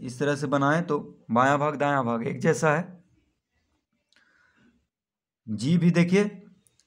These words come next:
सममित आकृति है, क्योंकि इस तरह से अगर हम बनाएं सममिति की रेखा तो बायां भाग दायां भाग एक जैसा है,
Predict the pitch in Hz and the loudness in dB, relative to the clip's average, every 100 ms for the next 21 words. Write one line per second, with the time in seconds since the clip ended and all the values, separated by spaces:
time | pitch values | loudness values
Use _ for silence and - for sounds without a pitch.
0 | _ _ _ _ _ _ 139 139 160 175 | _ _ _ _ _ _ -2 0 2 4
1 | 165 160 143 180 190 151 139 151 151 147 | 2 0 -6 -4 -4 -6 -6 -6 -6 -2
2 | 160 156 151 147 151 151 143 139 151 175 | 0 2 2 2 2 4 4 4 2 0
3 | 175 131 135 127 135 143 135 165 165 120 | -4 -4 -4 -4 -2 0 0 -2 -4 2
4 | 123 135 143 147 131 143 139 120 110 110 | 4 4 4 2 2 0 2 0 -4 -4
5 | 127 123 139 143 139 | -6 -2 -2 0 -2